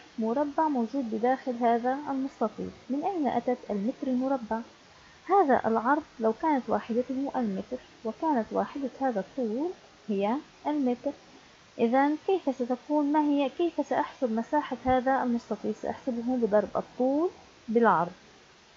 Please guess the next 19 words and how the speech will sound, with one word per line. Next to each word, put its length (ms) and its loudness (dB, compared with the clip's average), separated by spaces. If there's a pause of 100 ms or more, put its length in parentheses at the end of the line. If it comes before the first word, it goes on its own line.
(360)
مثلما 400 4
ضربت 440 4
الطول 380 -2
بالعرض 500 2 (640)
كأعداد 520 4 (120)
سأضرب 380 2 (260)
الطول 320 -2
بالعرض 400 0 (160)
كواحدات، 680 0 (100)
وحدات 460 2
الطول 400 -4
وواحدة 500 -2 (100)
العرض، 320 0 (120)
متر 340 0 (100)
ضرب 260 4
متر 320 -4 (340)
سيصبح 640 -4 (220)
متر 380 -8 (240)
مربع 480 2